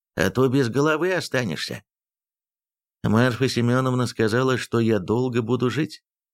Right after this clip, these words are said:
засмеялся ком взвода, но голову убрал. «Это которая Марфа?» — спросил Елисей Петрович. «Колдунья, что ли? Вы и у неё побывали?»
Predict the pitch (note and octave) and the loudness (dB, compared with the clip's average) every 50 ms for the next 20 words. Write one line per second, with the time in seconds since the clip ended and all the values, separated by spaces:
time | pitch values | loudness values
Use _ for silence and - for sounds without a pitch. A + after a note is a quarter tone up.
0 | _ - A2+ G#2+ G2+ A2+ - - C3 C#3 C3+ C3 B2+ B2 A#2 - B2 A#2+ A#2+ - | _ 0 2 4 4 4 2 2 0 2 2 4 2 2 2 0 -2 -2 0 0
1 | B2 A2+ A2 A2 G#2 F#2 F#2+ F#2 A2 C#3+ F#3 G#3 E3+ F#3+ - E3+ D3+ C#3 G#2+ E2+ | 0 2 2 2 0 0 0 0 2 2 0 0 0 0 -2 0 0 0 0 0
2 | D#2+ F2 F2 G#2+ B2+ C#3+ C#3+ D3+ D#3 D3 B2 - - C3 B2+ A2 G2+ F#2 F#2+ G2 | 0 0 0 2 0 0 -2 -2 -4 -4 -4 -4 -4 -2 0 0 2 2 2 2
3 | G2 G2+ F#2 - _ _ _ _ _ _ _ _ _ _ _ _ _ _ _ _ | 2 0 -2 -4 _ _ _ _ _ _ _ _ _ _ _ _ _ _ _ _
4 | _ _ _ _ _ _ _ _ - A#2+ B2+ A#2+ - - D#3+ D#3 - F3+ F3+ D3+ | _ _ _ _ _ _ _ _ 2 2 2 2 2 0 0 0 2 2 2 2
5 | B2+ A#2 A#2+ C#3 D3+ B2+ - - F2 E2 - - - _ _ _ _ _ - - | 2 0 0 0 -2 -2 -2 -4 -4 -4 -6 -6 -12 _ _ _ _ _ -14 -8
6 | - - G#2+ G#2+ G#2 - A#2+ A#2 A2+ G#2 F#2+ D#2+ - _ - G#2 G#2+ A2 A2 A#2+ | -2 2 2 2 2 2 2 2 2 2 0 -2 -6 _ -2 0 2 2 2 0
7 | A2+ - G#2+ F2+ - A2+ A2 - G2+ F2 C2 C#2 - - _ _ _ _ _ _ | 0 0 -2 -2 -2 -4 -4 -2 -2 -2 -2 -4 -8 -14 _ _ _ _ _ _
8 | _ _ - - D3+ D3 C#3+ C3 F#2+ B2+ E3 G3 G#3 G#3+ D#3+ - - - A#2 D#2 | _ _ 0 2 2 2 2 2 2 2 2 2 2 0 -2 -2 -4 -4 -4 -4
9 | D2 - - _ _ _ _ _ _ _ - G#2+ G#2+ C3+ D3+ C3+ A2+ - - C#3 | -4 -6 -10 _ _ _ _ _ _ _ -2 0 2 2 2 2 0 0 0 2
10 | C#3 C3+ C3 B2+ A#2+ A#2+ A2 G#2 G#2 G2+ - - C3+ C#3+ F3+ F3+ F3 B2 D#2 C#2 | 2 2 2 2 2 2 2 2 2 0 0 -2 -2 -2 -2 -2 -2 -2 -4 -6
11 | - - | -8 -12